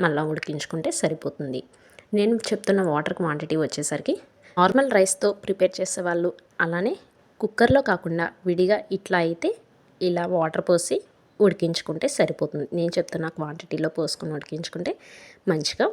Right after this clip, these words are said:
ఉడుకుతుంది. ఇప్పుడు ట్వంటీ మినిట్స్ తర్వాత చూపిస్తున్నాను మీకు కరెక్ట్గా. చికెన్ బిర్యానీ రెడీ అయిపోయింది. లాస్ట్లో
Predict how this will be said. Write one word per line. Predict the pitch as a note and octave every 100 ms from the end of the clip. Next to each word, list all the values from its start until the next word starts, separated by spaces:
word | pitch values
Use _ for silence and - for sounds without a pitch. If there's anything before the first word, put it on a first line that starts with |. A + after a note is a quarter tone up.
| A#4
ఉడుకుతుంది. | G3+ F3 D3 D3 D3+ - _ _ _ _ _ - _ -
ఇప్పుడు | G#3 - -
ట్వంటీ | E3+ D#3 E3+
మినిట్స్ | D#3 E3 F3 -
తర్వాత | D3 F3 -
చూపిస్తున్నాను | E3 E3 E3 E3+ E3 D#3+
మీకు | D#3 C#4+ - - _ _ -
కరెక్ట్గా. | D#3+ - E3 A#3+ - _ - - _ _ _ _ -
చికెన్ | G3 G#3+ C4 - - _ _ F3+
బిర్యానీ | F3 E3 G3+ D#4 - - G3
రెడీ | D#3 D#3+
అయిపోయింది. | D#3+ D#3+ D#3 E3 - - - - E3+
లాస్ట్లో | D3+ E3+ - D4